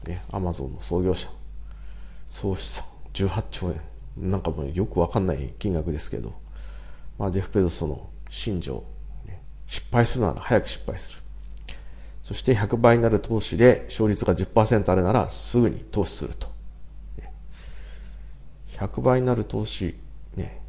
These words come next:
で、勝率が十パーセント。十回中一回は百倍になるわけですから、何もしないのと比べて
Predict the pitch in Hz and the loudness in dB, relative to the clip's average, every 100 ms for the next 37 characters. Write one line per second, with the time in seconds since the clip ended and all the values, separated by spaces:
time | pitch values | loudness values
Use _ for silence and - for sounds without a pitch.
0 | - - 117 - 113 - 87 92 98 98 | -6 -2 0 2 4 4 2 6 6 6
1 | 80 55 - - - - - - - 113 | 2 -4 -10 -12 -12 -12 -14 -6 -4 -4
2 | - 135 135 - 123 - - - 117 87 | 8 10 10 6 4 4 0 8 8 8
3 | 98 107 107 101 92 92 87 - - - | 4 6 8 8 6 6 4 0 -4 -2
4 | - - - - 107 107 123 120 123 117 | -2 -2 -8 -6 2 4 4 4 4 6
5 | 113 98 - 80 - 101 90 - 87 67 | 6 2 0 0 4 6 6 4 4 2